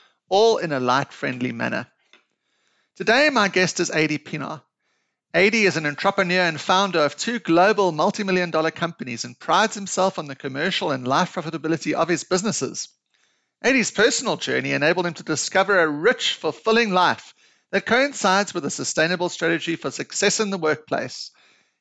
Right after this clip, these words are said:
His concept of life profitability is now gaining momentum in the business world. We talked to Adi about his book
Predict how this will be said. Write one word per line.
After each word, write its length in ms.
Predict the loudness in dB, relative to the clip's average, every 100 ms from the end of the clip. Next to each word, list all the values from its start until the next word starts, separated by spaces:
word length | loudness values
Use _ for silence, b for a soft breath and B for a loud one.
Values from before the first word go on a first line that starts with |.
| -6
His 140 | -4
concept 500 | -2 -2 2 0 0
of 100 | 2
life 300 | 4 4 2
profitability 520 | -4 -2 2 2 2
is 140 | -2 0
now 200 | 0 2
gaining 340 | 2 2 0
momentum 540 | -4 -2 -2 -2 -4
in 80 | -4
the 80 | -4
business 440 | -4 -4 -6 -6
world. 460 | -4 0 2 0 -4 b b b b b
We 100 | -4
talked 300 | 0 2 2
to 100 | 2 4
Adi 300 | 4 4 2
about 240 | 2 2
his 160 | 0 -2
book 320 | -2 -2